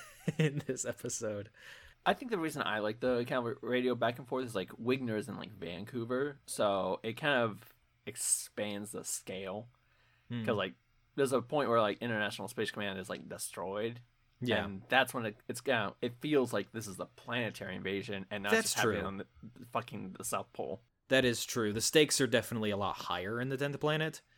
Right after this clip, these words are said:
Speaker 1: It is an Earth invasion that would have been successful if the Cybermen had just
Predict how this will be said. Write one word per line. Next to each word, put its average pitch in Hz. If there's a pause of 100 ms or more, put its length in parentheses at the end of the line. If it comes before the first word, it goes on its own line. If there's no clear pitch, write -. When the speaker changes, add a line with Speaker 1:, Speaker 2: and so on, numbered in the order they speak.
(120)
Speaker 1:
It 156
is 143 (580)
an 131
Earth 151
invasion 135 (240)
that 120 (180)
would 131
have 123
been 117 (460)
successful - (380)
if 127
the 127
Cybermen 120
had 110
just 110